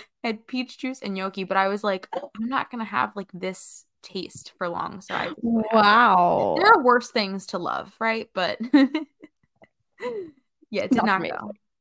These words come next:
Speaker 1: But I
Speaker 2: Um, oh, wait, what, what was my next question? Oh, my next question was,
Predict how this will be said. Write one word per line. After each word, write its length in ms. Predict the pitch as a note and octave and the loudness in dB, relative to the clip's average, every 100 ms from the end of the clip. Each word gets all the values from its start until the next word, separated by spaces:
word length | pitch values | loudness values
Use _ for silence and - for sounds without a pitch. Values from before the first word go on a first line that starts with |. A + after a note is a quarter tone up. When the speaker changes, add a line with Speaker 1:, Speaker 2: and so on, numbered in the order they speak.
| _ _ - - - | _ _ -20 -18 -6
Speaker 1:
But 160 | A#3 A#3+ D4 | 2 8 8
I 140 | B3+ | 8
Speaker 2:
Um, 160 | A#3 G#3+ G#3 - _ - - _ _ _ _ _ _ _ _ _ _ _ _ _ | 6 4 -2 -4 _ -20 -20 _ _ _ _ _ _ _ _ _ _ _ _ _
oh, 200 | - B3+ F3+ | 0 0 0
wait, 200 | A3 A3+ | 0 0
what, 180 | E3+ G#3 - | 0 -6 -2
what 160 | A#3 | 0
was 120 | B3+ C#4+ | 0 2
my 100 | E4 | 2
next 200 | D#4+ C#4+ | 2 0
question? 160 | C4+ A#3 | 2 6
Oh, 100 | B3 | 6
my 100 | A3 | 4
next 140 | A#3 | 2
question 160 | D4 D4 | 0 2
was, 140 | C4+ | 0